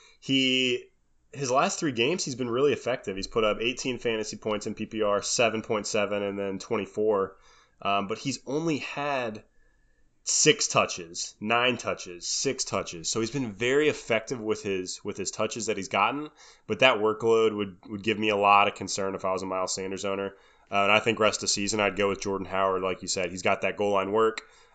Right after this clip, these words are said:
Uh, he's locked in for twelve to fifteen carries a game, and he might even get you a catch or two. Uh, and to me, I just,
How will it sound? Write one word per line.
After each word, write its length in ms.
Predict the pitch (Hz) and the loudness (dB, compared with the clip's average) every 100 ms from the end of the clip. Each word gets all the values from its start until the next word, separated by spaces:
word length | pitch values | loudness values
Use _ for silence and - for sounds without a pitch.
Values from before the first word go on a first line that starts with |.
| - | -6
Uh, 120 | 98 | -2
he's 120 | 95 | 0
locked 320 | 98 107 104 | 4 6 4
in 140 | 98 113 | 0 -2
for 120 | 107 | -4
twelve 300 | - 104 98 | -2 0 0
to 80 | 92 | -2
fifteen 560 | 107 101 - 101 95 | -4 -4 -4 -4 -4
carries 320 | 92 98 95 92 | -2 -2 -2 -2
a 40 | |
game, 320 | 92 110 160 | 0 2 2
and 60 | 139 | 2
he 80 | 110 | 2
might 200 | 107 104 | 2 2
even 180 | 101 | 0
get 180 | 101 101 | -2 -2
you 80 | 101 | -2
a 40 | |
catch 240 | 92 104 98 | -2 -2 -4
or 40 | |
two. 360 | 92 110 110 113 - - - - | -4 2 4 2 -4 -20 -16 -2
Uh, 240 | 104 104 | 2 4
and 120 | 104 | 2
to 120 | 104 117 | 0 -2
me, 480 | 107 113 120 135 | 0 2 2 2
I 180 | 135 104 | 0 0
just, 340 | 101 104 - | 0 0 -2